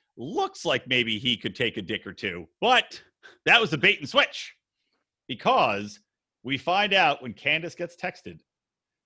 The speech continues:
and reveals that a baby daddy was at a strip club bragging about how he has a boyfriend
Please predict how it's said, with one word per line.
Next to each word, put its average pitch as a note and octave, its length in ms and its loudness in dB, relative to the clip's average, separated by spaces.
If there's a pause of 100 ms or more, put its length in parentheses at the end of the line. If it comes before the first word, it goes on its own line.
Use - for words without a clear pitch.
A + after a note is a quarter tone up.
(120)
and C3 180 2
reveals E3 380 -2
that C3+ 220 2 (180)
a C#3 120 -2
baby G#3 320 2
daddy G3+ 320 4
was C#3 140 -6
at D#3+ 120 2
a C3 40 -2
strip G#3+ 280 -2
club B2 280 2
bragging E3 440 2
about C#3+ 360 2
how D3 160 2
he D3 160 0
has D3+ 280 2
a C#3+ 100 -4
boyfriend D3 840 0